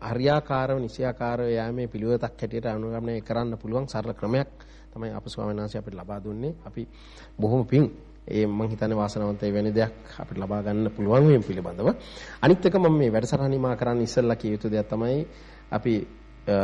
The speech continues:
අපේ ශ්‍රාවකයන්ගෙන් දුරකථන ඇමතුම් අපි ලබා ගන්න සජීවීව කටයුතු කරත් හුඟක් වෙලාවට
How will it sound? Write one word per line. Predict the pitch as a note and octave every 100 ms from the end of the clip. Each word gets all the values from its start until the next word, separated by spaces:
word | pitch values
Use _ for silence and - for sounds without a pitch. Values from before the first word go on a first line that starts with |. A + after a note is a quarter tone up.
| G2
අපේ | F2+ G#2
ශ්‍රාවකයන්ගෙන් | A2+ A#2 A2+ A2 A2+ A2 G#2+ A2+ A2
දුරකථන | G#2+ G#2+ A2+ G#2+
ඇමතුම් | G#2 A#2 B2 A2+ - -
අපි | G#2+ G#2+
ලබා | G2 G#2+
ගන්න | G#2+ G#2+
සජීවීව | - G2+ A2 A2
කටයුතු | G#2+ A2+ G#2+
කරත් | - B2 C3
හුඟක් | - G#2+ G2+
වෙලාවට | G#2 G2+ G#2